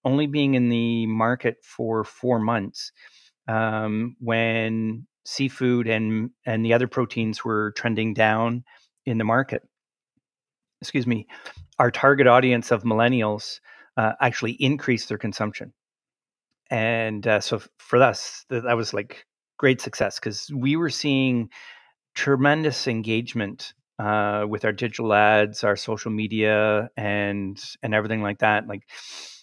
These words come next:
um, we had thirty-nine million impressions in the first year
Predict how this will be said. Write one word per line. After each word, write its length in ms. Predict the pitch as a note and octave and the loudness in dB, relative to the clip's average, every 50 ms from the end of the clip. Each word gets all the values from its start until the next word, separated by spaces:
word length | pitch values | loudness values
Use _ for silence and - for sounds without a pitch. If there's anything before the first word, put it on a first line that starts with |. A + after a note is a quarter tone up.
| _ - A#2+ | _ -8 -4
um, 580 | A2 G#2+ A2 G#2+ G#2 G#2+ G#2+ G#2 G#2+ G#2 G#2 _ _ | -2 -2 -2 -2 -2 -2 -2 -4 -4 -6 -8 _ _
we 140 | - B2 A#2 | -6 -6 -4
had 220 | G#2 A#2+ A2 G#2+ G#2+ - | -2 -2 -2 -2 0 2
thirty-nine 520 | - C3 B2+ C3 B2+ A#2+ A#2 A#2 A2+ A#2 A2+ | 4 4 4 4 4 4 2 2 2 0 0
million 300 | A2+ A2+ A#2 A#2 A2+ A2 | 0 0 0 0 -2 -2
impressions 520 | G#2+ G#2 - A2+ G#2+ - - A#2 G#2+ - | -4 -2 0 0 0 0 -2 -6 -6 -4
in 80 | - A2 | -4 -6
the 80 | G#2+ G2 | -6 -4
first 320 | - A2+ G#2+ - - - | -4 -6 -6 -6 -6 -6
year 480 | A#2 G#2 G#2 G#2+ G#2 G#2 G#2+ G#2+ G#2 | -4 -2 0 0 2 2 0 -2 -4